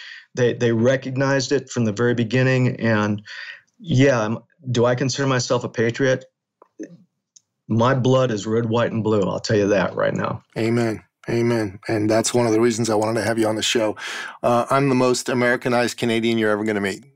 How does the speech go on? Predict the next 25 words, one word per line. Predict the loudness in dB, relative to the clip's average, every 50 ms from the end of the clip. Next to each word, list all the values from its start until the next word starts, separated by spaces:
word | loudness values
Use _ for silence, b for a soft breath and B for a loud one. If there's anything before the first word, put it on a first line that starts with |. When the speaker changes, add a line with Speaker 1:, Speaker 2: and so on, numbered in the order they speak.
| _ _ -14 -8 -8
Speaker 2:
Uh, | -6 -6 -6 -8 -10 -10 -12 -10 -6
I | -2 0 0 0
think, | 2 0 -2 -2 -2
Speaker 1:
<laughs> |
Speaker 2:
I | -2 0 0 0 0 0 -2 -4 _ -6 -4 -4 -4
think | -2 0 0 -2 0 2
the, | 2 2 4 2 0 -2 -4
the | -2 0
one | 0 2 2 2
indispensable | 2 0 0 -2 -2 0 0 0 0 -2 -2 -2 -2
nation, | 0 0 0 0 0 0 0 -2 -2 -4 -6 -4 -2
uh, | 0 0 0 0 -2
on | -2 -4 -6 -6
the | -6
face | -4 -2 -2 -2 -2
of | -2 -2
the | 0 0
earth | -2 -2 -4 -4
is | -4 -4
the | -4 -2
United | -2 -2 -2 -2 -4
States | -2 -2 -2 -2 -2 -2
of | -2
America. | -2 -2 0 0 -2 -2 -2 -4 -6 -6 -6 -4
And | -2 -2 -2 -2